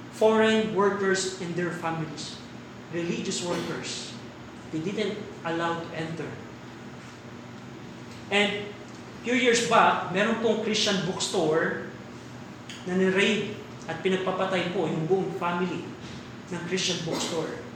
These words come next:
in Turkey. Now, right now, Uh, there are incident of Christian churches being attacked in the past years in Turkey, eh, which is Ephesus, bahagi ng Ephesus. And most of the nation's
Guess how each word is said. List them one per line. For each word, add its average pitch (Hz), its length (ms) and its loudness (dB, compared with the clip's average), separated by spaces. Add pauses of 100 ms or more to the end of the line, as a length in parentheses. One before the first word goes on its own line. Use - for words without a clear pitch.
(140)
in 156 80 -8
Turkey. 165 440 -2 (1600)
Now, 208 220 8
right 262 260 6
now, 240 540 6 (160)
Uh, 202 320 8
there 277 160 12
are 254 240 12
incident 247 480 6
of 190 160 2
Christian 233 480 4
churches 226 560 2
being 220 300 0
attacked 190 420 4
in 185 80 2
the 175 160 -2
past 170 240 0
years 175 320 2
in 160 80 -4
Turkey, 180 520 0
eh, - 40 -2 (720)
which 160 80 0
is - 320 0
Ephesus, 196 640 2
bahagi 185 320 0
ng 170 160 -2
Ephesus. 185 560 -2 (560)
And 208 240 6
most 302 320 8
of 185 160 2
the 202 80 6
nation's 226 720 6